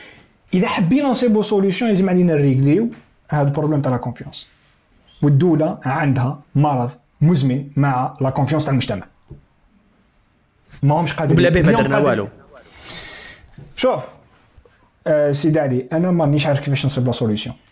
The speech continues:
Speaker 1: آه، في لا سيتوياسيون اللي راني فيها، على حسب كيفاش راني نقراها، ما عنديش، ما، ما عنديش المعلومات باش نقدر نقول لك بلي هذه لا سيتوياسيون تقدر تنحل كما يقولوا بالمود تاع البيزونورس، تاع واحد يدير كونفيونس في الاخر وخلاص. باسكو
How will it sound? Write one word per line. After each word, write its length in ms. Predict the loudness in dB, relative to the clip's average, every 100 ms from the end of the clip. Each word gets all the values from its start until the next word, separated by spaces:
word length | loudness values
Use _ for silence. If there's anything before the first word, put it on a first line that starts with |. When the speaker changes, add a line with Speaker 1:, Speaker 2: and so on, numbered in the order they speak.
| _ -2
Speaker 1:
آه، 400 | 0 0 0 -4
في 120 | -2
لا 60 | -4
سيتوياسيون 400 | -2 -4 0 2
اللي 120 | 2
راني 140 | 0
فيها، 280 | 0 -4 -6
على 120 | -4 -2
حسب 160 | -2
كيفاش 240 | -2 -2 0
راني 120 | 0
نقراها، 520 | 0 -2 -2 -2 -2
ما 100 | 0
عنديش، 300 | 2 0 0 -4 -6 -8 _
ما، 140 | -2 -2
ما 100 | -2
عنديش 340 | -2 -2 0
المعلومات 400 | 0 2 0 2
باش 220 | 0 0
نقدر 240 | -4 -2 -2
نقول 180 | 0
لك 140 | 0 0
بلي 180 | 0 0
هذه 240 | -2 -2 -6 -12 -6
لا 100 | -6
سيتوياسيون 600 | -4 -4 -4 -2 -2 -4
تقدر 240 | 0 0 0
تنحل 480 | 0 -4 -2 -4 -4 _ _ _ _ _ _ _ -2
كما 180 | 0
يقولوا 320 | 0 0 2 2
بالمود 420 | 4 4 2 0
تاع 100 | 2
البيزونورس، 580 | 2 2 2 0 -2 -4
تاع 120 | -2
واحد 220 | 0 0
يدير 200 | 2 2
كونفيونس 320 | 0 0 0
في 80 | -2
الاخر 300 | -2 -2 -2
وخلاص. 400 | -2 -4 -8 -12 -20 -20 _ -20 -20
باسكو 380 | -14 -2 0 0